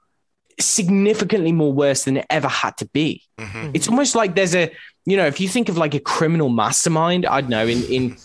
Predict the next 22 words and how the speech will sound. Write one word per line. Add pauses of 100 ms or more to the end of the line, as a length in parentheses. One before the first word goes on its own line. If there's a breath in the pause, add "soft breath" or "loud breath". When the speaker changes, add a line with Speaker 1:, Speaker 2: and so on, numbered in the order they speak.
(160)
Speaker 1:
one
of
the
novels
that
you
read
or,
or,
or
a
movie,
you
know,
like
a
James
Speaker 2:
James
Bond.
Speaker 1:
Bond
movie,
Speaker 2:
Yeah.